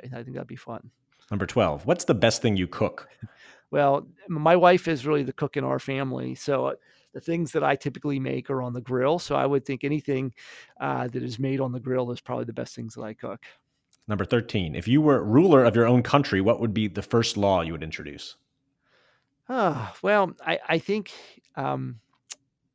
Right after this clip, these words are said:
Speaker 1: huh, that's a, that's a really good question. And, you know, for me, you know, I, I want people to, to have freedom. So I think everyone, eh, try to make, you know, I would set a law that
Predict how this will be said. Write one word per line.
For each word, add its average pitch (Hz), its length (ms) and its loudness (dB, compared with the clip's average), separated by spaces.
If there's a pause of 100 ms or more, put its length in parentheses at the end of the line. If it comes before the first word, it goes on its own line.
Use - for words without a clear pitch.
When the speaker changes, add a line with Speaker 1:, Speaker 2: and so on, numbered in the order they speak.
(1080)
Speaker 1:
huh, 127 180 -4
that's 147 220 -2
a, 170 100 0
that's 151 240 -2
a 143 60 0
really 135 300 -2
good 127 160 -4
question. 131 480 -4
And, 127 180 -6 (580)
you 143 100 -4
know, 139 80 0
for - 140 -4
me, 170 280 2
you 156 240 -4
know, 147 100 -2
I, 147 120 0
I 147 160 -2
want 151 200 -4
people 143 340 -6
to, 127 380 -6 (200)
to 135 120 -6
have 131 220 -2
freedom. 131 460 -4
So 143 140 -6
I 139 100 0
think 151 220 -4
everyone, 131 600 -2 (160)
eh, 127 140 -10
try 147 200 -2
to 151 60 0
make, 139 320 -6 (120)
you 135 100 -12
know, 135 160 -6 (120)
I 120 80 -8
would 135 140 -6
set 151 160 -4
a 147 40 0
law 135 320 2
that 127 180 -6